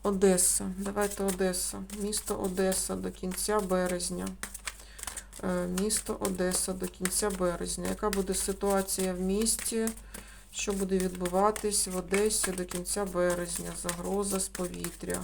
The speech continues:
дрони, ракети. Покажіть, де саме. Одеса, кінець березня. Рух. Рух, відлюдник, підприємства. Якісь підприємства будуть по відлюднику.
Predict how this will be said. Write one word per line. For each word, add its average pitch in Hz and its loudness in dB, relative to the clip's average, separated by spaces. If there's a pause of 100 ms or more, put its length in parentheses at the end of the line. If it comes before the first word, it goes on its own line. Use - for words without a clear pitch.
дрони, 180 -2
ракети. 180 -6 (140)
Покажіть, 180 -6
де 180 -6
саме. 170 -4 (1300)
Одеса, 180 2
кінець 196 -2
березня. 175 -2 (300)
Рух. 196 -2 (1120)
Рух, 196 -4
відлюдник, 190 0 (400)
підприємства. 180 -6
Якісь 180 -2
підприємства 196 -2
будуть 190 -2
по 185 -2
відлюднику. 180 -2